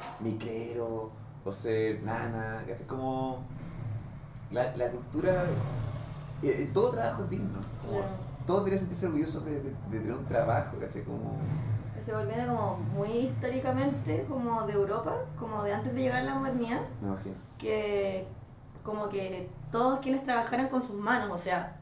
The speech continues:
Speaker 2: toda la población, menos los que tenían plata que solamente se dedicaban como a ostentar, todo lo que relacionara a tus manos era, era ahí como inferior, ¿cachai?
Speaker 1: Mano,
Speaker 2: O sea, un,
Speaker 1: sí.
Speaker 2: claro, era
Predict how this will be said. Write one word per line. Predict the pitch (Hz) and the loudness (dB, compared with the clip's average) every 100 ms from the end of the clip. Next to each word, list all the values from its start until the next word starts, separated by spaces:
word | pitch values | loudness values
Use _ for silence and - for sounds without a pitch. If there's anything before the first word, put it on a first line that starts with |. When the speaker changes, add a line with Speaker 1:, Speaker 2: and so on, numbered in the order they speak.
| - - | -8 4
Speaker 2:
toda | 214 226 | 6 8
la | 226 | 6
población, | 233 247 220 202 190 | 4 2 2 0 0
menos | 196 | 0
los | 196 | 0
que | 196 | 0
tenían | 185 185 190 | -2 -2 -4
plata | 180 180 185 | -2 -2 -2
que | 190 | -4
solamente | 180 175 175 | -4 -4 -4
se | - | -6
dedicaban | 175 170 175 | -4 -2 -4
como | 196 190 180 | -4 -2 -2
a | - | -2
ostentar, | 175 - - - - - - - - - - - - | -4 -6 -4 -4 -4 -10 -20 -20 -20 -20 -20 -20 -2
todo | 233 247 285 | 4 6 6
lo | 294 | 4
que | 269 | 4
relacionara | 254 247 226 277 269 | 2 2 2 2 2
a | |
tus | 254 - | 0 0
manos | 226 339 571 - - - - - - 247 | 2 2 2 -4 -14 -20 -20 -20 -6 4
era, | 254 262 254 254 247 247 | 6 6 6 4 0 0
era | 247 | 2
ahí | 240 | 0
como | 254 247 240 | 0 2 2
inferior, | 262 254 - - | 2 2 -2 -6
¿cachai? | - 202 | -8 -4
Speaker 1:
Mano, | 208 110 113 104 | 0 2 2 2
Speaker 2:
O | - | 2
sea, | 233 220 | 2 2
un, | 104 | -2
Speaker 1:
sí. | - | -2
Speaker 2:
claro, | 143 - | 0 0
era | - 196 | 0 -2